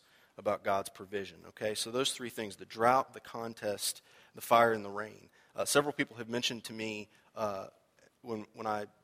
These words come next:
mentioned to them that this was the story we were gonna be doing this week, or that this was a story in our series, "Oh, I love that story." Um, and I think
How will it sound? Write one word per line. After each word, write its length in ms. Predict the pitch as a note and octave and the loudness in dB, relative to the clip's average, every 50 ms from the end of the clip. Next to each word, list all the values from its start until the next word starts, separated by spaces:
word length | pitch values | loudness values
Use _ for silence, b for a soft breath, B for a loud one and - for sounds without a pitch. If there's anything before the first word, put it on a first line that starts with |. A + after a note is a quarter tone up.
| _ _ A#2+ | _ _ -2
mentioned 320 | C3 C#3 C#3 - B2+ A2+ | 0 0 0 0 -2 -4
to 80 | - A#2 | -10 -6
them 340 | G#2+ A#2 A2+ A2+ A2 A2 | -2 0 0 0 0 0
that 220 | G#2 G#2 G2 - - | 0 0 0 0 0
this 280 | B2+ B2+ - - - - - | -4 -2 0 -2 -2 -4 -8
was 220 | A2 G#2+ G#2 G#2 | -10 -8 -8 -6
the 60 | G#2+ G#2 | -4 -4
story 300 | - - C#3 C3 B2+ B2 | -2 2 4 4 4 4
we 60 | A#2+ | 2
were 60 | A#2 | 0
gonna 140 | A2+ A2+ G#2+ | -2 -4 -8
be 100 | G#2 G#2 | -8 -8
doing 300 | G2+ B2 C3 C3+ B2+ B2 | -2 0 2 2 2 0
this 180 | A2+ - - | 0 -2 -4
week, 320 | - A#2+ B2 B2+ B2+ - - | -4 -4 -4 -4 -4 -4 -6
or 80 | A2 | -10
that 200 | G2+ G2 G#2 - | -6 -6 -8 -8
this 160 | A#2 A#2+ - - | -6 -10 -10 -10
was 100 | A2 G#2+ | -10 -6
a 60 | G#2 | -4
story 500 | - - - C3+ C3 C3 B2 A#2+ A2+ - | -4 -2 2 2 4 4 4 2 0 -4
in 140 | - B2 A#2+ | -8 -6 -2
our 260 | A#2 A2 G#2+ G#2 G2 | 0 0 0 -2 -4
series, 680 | - - - - F#3 F3 D3 A#2+ G2+ G2 G2 G2+ G#2+ - - | -2 -2 -2 0 0 -2 -2 -4 -4 -6 -10 -10 -10 -10 -8
"Oh, 140 | - C3 B2 | -2 0 2
I 80 | A2+ | 2
love 200 | A2 A#2 A#2+ A#2+ | 2 2 0 -2
that 140 | G#2 G2 F#2 | -2 -4 -4
story." 340 | - - - G#2 - - - _ _ _ _ _ _ _ _ _ _ b b b b b b b b b b b b b b b | -4 -6 -6 -8 -18 -20 -20 _ _ _ _ _ _ _ _ _ _ b b b b b b b b b b b b b b b
Um, 420 | A2+ A2 G#2+ G#2+ G2+ G#2 G2+ G2 - _ _ _ _ - | 2 2 2 2 -2 -6 -12 -18 -20 _ _ _ _ -6
and 80 | C3 C3+ | -2 -2
I 60 | C#3 | 0
think 240 | - - F3+ F3 | 2 2 2 2